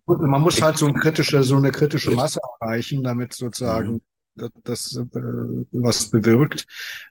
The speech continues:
Speaker 1: Ähm, aber ich muss sagen, die Qualität von dem, was ich da teilweise lese, ist extrem hoch, ja. Und insofern,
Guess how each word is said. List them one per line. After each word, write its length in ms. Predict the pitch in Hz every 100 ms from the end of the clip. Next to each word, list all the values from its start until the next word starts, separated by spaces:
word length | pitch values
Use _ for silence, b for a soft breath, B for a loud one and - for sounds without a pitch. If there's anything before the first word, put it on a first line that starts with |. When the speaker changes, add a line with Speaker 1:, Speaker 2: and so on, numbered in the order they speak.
| -
Speaker 1:
Ähm, 400 | 120 120 123 127
aber 200 | 117 131
ich 120 | 131 143
muss 180 | 135
sagen, 240 | 139 127 131
die 80 | 120
Qualität 640 | 123 113 104 120 123 131
von 180 | - 123
dem, 220 | 117 123
was 160 | 123 113
ich 100 | 113
da 220 | 120 113
teilweise 500 | 107 113 113 113 110
lese, 260 | 104 117 127
ist 100 | 110
extrem 440 | 110 - - 113 107
hoch, 380 | 139 113 -
ja. 180 | 104 101
Und 260 | 107 101 101
insofern, 760 | 101 101 - 107 104 101 101